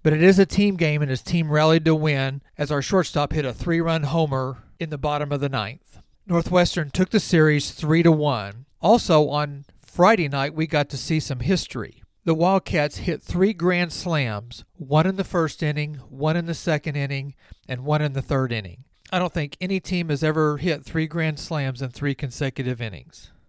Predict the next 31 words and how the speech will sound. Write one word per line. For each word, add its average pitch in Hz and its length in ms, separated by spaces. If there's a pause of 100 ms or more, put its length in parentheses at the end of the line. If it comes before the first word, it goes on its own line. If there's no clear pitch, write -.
(240)
We 185 80
will 214 140
get 208 160
to 208 80
see 220 180
Parker 180 460
and 175 120
the 185 80
Wildcats 156 600
this 165 200
weekend 160 360
in 127 120
Minneapolis 143 680
versus 135 380
Minnesota, 127 760
so 120 200
go 156 240
Cats. 123 640 (540)
Also, 170 360
Sutton's 190 420
high 170 180
school 156 240
season 143 420
starts 143 320
Friday, 147 440
too. 107 460 (520)
So - 160
we're 151 260
anxious 156 320
to 127 120
see 151 380